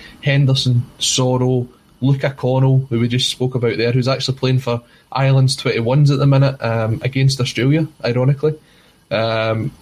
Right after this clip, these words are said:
and then on the right-hand side, James Forrest can't play, so you've got, um, Dembele, you've got Rogic in there, and then who plays left midfield? You're talking about maybe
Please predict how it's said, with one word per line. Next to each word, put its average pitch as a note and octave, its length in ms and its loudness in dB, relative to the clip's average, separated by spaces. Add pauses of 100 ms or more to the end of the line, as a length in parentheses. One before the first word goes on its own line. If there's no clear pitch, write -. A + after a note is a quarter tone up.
(220)
and C3 140 2
then B2+ 140 0
on B2+ 100 0
the B2+ 100 0
right-hand C3 400 2
side, B2 320 -2
James D3 260 2
Forrest C3 340 0
can't B2 240 -2
play, A#2 180 0
so A2+ 140 -2
you've A2+ 160 -4
got, A2 320 -2 (320)
um, A2+ 460 -6
Dembele, B2+ 640 0 (440)
you've A#2+ 160 -4
got A2+ 120 -4
Rogic C3+ 380 0
in B2 200 0
there, B2 200 0
and B2 120 0
then B2+ 140 2
who B2+ 200 2
plays B2+ 340 -2
left C3 260 0
midfield? C#3 480 -2 (760)
You're B2+ 100 0
talking C#3+ 260 2
about B2 200 -2
maybe B2+ 360 0